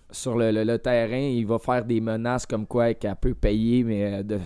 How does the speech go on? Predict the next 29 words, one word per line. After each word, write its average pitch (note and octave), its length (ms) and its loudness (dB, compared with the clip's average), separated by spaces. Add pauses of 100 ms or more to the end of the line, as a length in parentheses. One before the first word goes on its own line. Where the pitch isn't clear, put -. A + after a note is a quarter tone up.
(160)
de A2 120 -2
tout - 280 -10
plein A#2+ 240 2
de G#2+ 60 -8
façons. A2 480 -4
Tu - 60 -12
sais, B2 80 -10
le, G#2 180 -4
le, G#2 160 -4
le, A2 200 -4
le D3 220 0 (160)
typique, - 640 -4
euh, G#2 340 -2
trou B2 180 -4
de - 140 -16
cul, B2 320 -6
là. C3+ 120 -4 (560)
Euh, G#2+ 140 -2
donc, A2 340 -4
euh, G2+ 240 -4
c'est - 240 -14
ça. - 100 -10
Elle, C3+ 160 2
elle A#2+ 200 2
va, B2 60 0
euh, A#2 540 0
se - 160 -10
faire B2+ 280 0
emprisonner. B2+ 880 -2